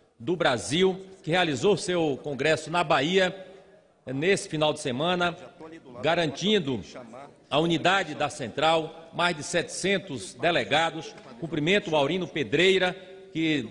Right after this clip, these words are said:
deixa a direção da C T B,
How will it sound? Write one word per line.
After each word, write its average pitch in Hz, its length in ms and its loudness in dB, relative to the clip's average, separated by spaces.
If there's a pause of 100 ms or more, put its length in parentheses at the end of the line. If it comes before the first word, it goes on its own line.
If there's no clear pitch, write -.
(140)
deixa 165 600 2 (400)
a 139 200 0
direção 170 460 0
da 151 100 0
C 156 180 -4
T 147 140 -4
B, 156 260 0